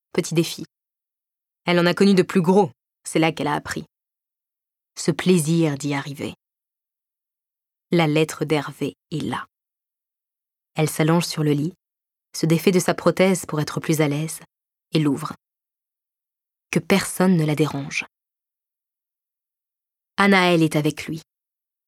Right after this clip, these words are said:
attentive et concentrée sur chaque mot, chaque phrase, soulagée, parfois surprise, amusée.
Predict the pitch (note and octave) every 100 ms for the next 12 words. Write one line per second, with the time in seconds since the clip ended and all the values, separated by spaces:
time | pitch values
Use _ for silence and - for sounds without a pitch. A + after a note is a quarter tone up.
0 | - F#3 G3+ F#3+ - F#3+ E3 D#3 F#3+ F3+
1 | F#3 - F#3+ - - G3+ - E3 F3 -
2 | _ _ - - G3+ - F3 E3 D3+ -
3 | _ _ _ _ _ _ - - A#3 A3
4 | E3 G3 G3+ _ - E3 G#3 - A3+ -
5 | F3+ F3 D#3 - _ _ _ _ - F3
6 | G3 E3 D#3